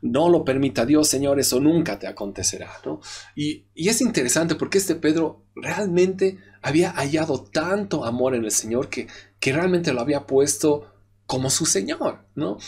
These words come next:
Y tenía mucha fe. ¿Se acuerdan que Pedro es el que declara que Él es el Cristo? Y el Señor le contesta: "Tú eres Pedro y sobre esta roca edificaré mi iglesia".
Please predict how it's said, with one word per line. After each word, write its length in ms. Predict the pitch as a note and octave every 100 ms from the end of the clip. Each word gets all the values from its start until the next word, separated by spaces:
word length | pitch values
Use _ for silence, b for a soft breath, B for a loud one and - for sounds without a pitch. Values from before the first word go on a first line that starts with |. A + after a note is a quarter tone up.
| B B
Y 100 | D3+
tenía 300 | D#3 F3 E3+
mucha 320 | G3 F3+ -
fe. 200 | G#3+ E3+
¿Se 60 |
acuerdan 320 | D3+ F3 F#3 D#3+
que 120 | C#3+
Pedro 280 | D#3 E3 E3
es 100 | C#3+
el 120 | B2+
que 120 | C3
declara 460 | A#2+ C3 C#3 D3 -
que 240 | - C#3+
Él 100 | E3
es 140 | D3+
el 160 | B2+ A#2
Cristo? 500 | C3 D3 - E3+ E3+
Y 120 | C#3+
el 80 | B2
Señor 260 | B2+ C3+ C#3
le 80 |
contesta: 540 | - A#2+ A#2 C3+ - C#3 B B B
"Tú 180 | D3 D#3
eres 300 | D#3 D3+ D3
Pedro 320 | - D3 D#3
y 40 | C#3+
sobre 260 | A#2 B2+
esta 200 | C3+ B2+
roca 280 | A#2+ B2 B2
edificaré 480 | G#2+ - - G#2+ A2+
mi 100 | G#2+
iglesia". 440 | G#2 A#2 C3 -